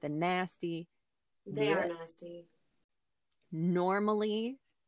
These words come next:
Speaker 1: that glucose is going to lower your levels of growth hormone. But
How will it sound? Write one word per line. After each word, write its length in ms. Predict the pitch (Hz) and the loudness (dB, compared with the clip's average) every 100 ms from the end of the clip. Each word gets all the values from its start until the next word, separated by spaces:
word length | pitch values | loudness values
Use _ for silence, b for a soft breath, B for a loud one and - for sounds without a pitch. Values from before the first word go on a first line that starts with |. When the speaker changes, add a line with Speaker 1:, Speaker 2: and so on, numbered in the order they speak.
| _ | _
Speaker 1:
that 320 | 156 156 147 | 0 0 -2
glucose 800 | - 135 139 147 170 180 190 - - | -6 -2 -2 -2 -4 -4 -4 -10 -10
is 160 | 151 135 | -10 -8
going 380 | 127 127 127 139 | -6 -6 -6 -10
to 140 | - | -8
lower 760 | 135 123 120 123 117 120 - - - | -10 -8 -6 -4 -4 -6 -12 -16 -10
your 180 | 127 135 | -8 -6
levels 460 | 127 120 127 - | -6 -6 -8 -10
of 120 | 123 - | -12 -8
growth 240 | 120 - | -8 -8
hormone. 500 | - - - - - - _ _ _ _ - | -12 -10 -10 -10 -14 -20 _ _ _ _ 2
But 460 | 233 - - - | 2 2 -4 -18